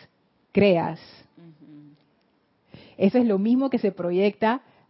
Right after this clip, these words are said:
Speaker 1: a tu vida. Lo que tú estás creyendo, eso es lo que tú estás creando. Entonces eso, wow, pone a pensar.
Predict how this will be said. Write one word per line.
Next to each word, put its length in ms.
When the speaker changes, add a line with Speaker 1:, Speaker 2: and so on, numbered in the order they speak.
Speaker 1:
a 120
tu 160
vida. 440
Lo 140
que 120
tú 120
estás 240
creyendo, 800
eso 220
es 60
lo 100
que 100
tú 100
estás 300
creando. 640
Entonces 400
eso, 320
wow, 400
pone 220
a 60
pensar. 520